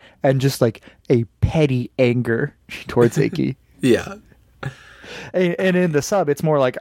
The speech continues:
Speaker 1: "I'm so far above you."
Speaker 2: Yeah. <laughs>
Speaker 1: W-, w-, they're both great characterizations, but, like, that, that maniacal laugh,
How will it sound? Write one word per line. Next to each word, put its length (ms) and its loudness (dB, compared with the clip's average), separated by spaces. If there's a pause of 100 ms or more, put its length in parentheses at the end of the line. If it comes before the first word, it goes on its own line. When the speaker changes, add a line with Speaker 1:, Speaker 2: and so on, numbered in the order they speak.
(100)
Speaker 1:
"I'm 320 -2 (320)
so 360 0
far 380 2
above 380 2
you." 360 -6 (340)
Speaker 2:
Yeah. 360 -2 (160)
<laughs> 220 -20 (520)
Speaker 1:
W-, 160 2
w-, 220 -8
they're 120 0
both 340 0
great 360 0
characterizations, 1040 -2
but, 200 0
like, 320 -2 (440)
that, 380 0 (300)
that 300 0
maniacal 800 2
laugh, 460 -2